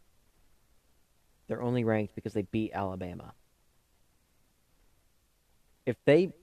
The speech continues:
played, let's say, Kansas and had that same score, therefore they had the same record, like, in place of the Bama game,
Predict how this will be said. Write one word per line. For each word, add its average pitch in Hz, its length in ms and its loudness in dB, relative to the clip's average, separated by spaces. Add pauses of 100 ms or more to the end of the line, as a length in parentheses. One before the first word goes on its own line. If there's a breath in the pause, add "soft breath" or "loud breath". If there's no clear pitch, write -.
(240)
played, 131 440 6
let's 120 320 0
say, 120 640 6
Kansas 123 720 2 (1700)
and 113 400 2
had 123 160 2
that 107 160 2
same 160 280 4
score, 120 580 6 (160)
therefore 123 340 6
they 117 80 4
had 120 220 2
the 117 40 -2
same 139 600 0 (100)
record, 104 500 0
like, 110 160 0
in 120 140 0
place 127 260 4
of - 60 -18
the 120 80 2
Bama 127 320 2
game, 135 320 2